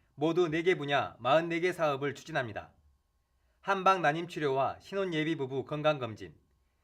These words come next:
다 함께 돌봄 사업 등 여섯 개 사업은 올해 처음 추진합니다. 이 가운데 한방 난임 치료 사업의 경우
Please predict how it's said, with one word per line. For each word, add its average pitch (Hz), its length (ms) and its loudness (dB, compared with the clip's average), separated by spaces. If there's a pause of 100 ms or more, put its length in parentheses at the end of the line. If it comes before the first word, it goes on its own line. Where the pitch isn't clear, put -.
(300)
다 160 160 0
함께 175 320 2
돌봄 170 320 -2
사업 143 300 0
등 120 260 -6 (260)
여섯 143 280 -4
개 165 100 -4
사업은 131 480 -2 (320)
올해 160 300 -2
처음 196 260 -2
추진합니다. 117 640 -8 (1040)
이 160 120 -4
가운데 156 440 4
한방 185 460 0
난임 160 260 -2
치료 180 180 -4
사업의 151 360 0
경우 110 300 -8